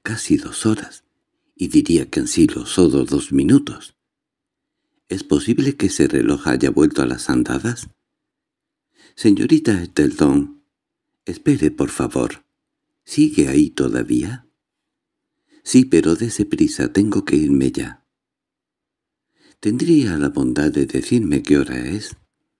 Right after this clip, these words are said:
La muchacha se ruborizó de nuevo, murmurando para sus adentros:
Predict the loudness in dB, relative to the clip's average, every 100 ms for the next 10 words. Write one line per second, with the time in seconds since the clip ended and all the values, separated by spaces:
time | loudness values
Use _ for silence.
0 | _ _ _ _ _ _ _ _ -6 -2
1 | -2 -2 -2 0 0 0 2 2 2 0
2 | -2 -2 -4 -2 0 2 0 0 -6 -8
3 | _ -6 -6 -2 -2 -2 -2 -4 -4 -6
4 | -6 -2 -2 -2 -6 0 2 2 -4 -8
5 | -10